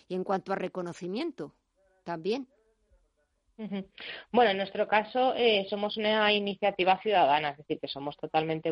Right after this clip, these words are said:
Speaker 2: <laughs> voluntarias y no, no tenemos presupuesto de ningún tipo. O sea, somos personas que tenemos nuestro trabajo y le echamos muchas horas a esto porque, pues porque estamos concienciadas del problema que tenemos, sobre todo porque,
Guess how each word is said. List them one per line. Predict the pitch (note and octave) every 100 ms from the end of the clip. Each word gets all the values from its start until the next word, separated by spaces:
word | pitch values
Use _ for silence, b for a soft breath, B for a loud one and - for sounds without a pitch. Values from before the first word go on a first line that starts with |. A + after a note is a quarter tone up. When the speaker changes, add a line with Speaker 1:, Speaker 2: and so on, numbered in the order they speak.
| E3+
Speaker 2:
<laughs> | E3 F#3+
voluntarias | E3 D#3 D#3 E3 -
y | E3+
no, | D#3+ D#3 D3+ D3+ D3 - B B B B B
no | F3+ F3+ E3+
tenemos | F3 F3 F3 F3 F3+ -
presupuesto | F#3+ F3+ E3 E3 E3+
de | F3
ningún | F3 E3 D#3
tipo. | D#3+ D#3 C3
O |
sea, | C3+
somos | B2+ C#3+ C#3+
personas | - D3 C#3+ D3
que | -
tenemos | D3 C#3+ C#3
nuestro | C#3+ - D3+
trabajo | C#3 D3+ D#3 F#3 F#3+ G#3
y | F#3 F3 D#3+ D3+ D3 C#3+ C#3+
le | C#3+
echamos | C#3+ - D3 D3
muchas | D3+ D3 D3
horas | D3 D3+ D#3
a | D3+
esto | D#3 D#3+
porque, | E3 D#3+ - E3 D#3+ D#3 D3 - B B B B
pues | - D#3+
porque | D#3+ D3+
estamos | D3 D3 D3 D3+ D#3 D#3
concienciadas | - E3+ E3+ E3 E3 D3+ D#3+
del | F3 F3
problema | F3 D#3+ D#3
que | E3+
tenemos, | E3 D3 E3+ D#3
sobre | C#3 -
todo | C#3+ C#3
porque, | D3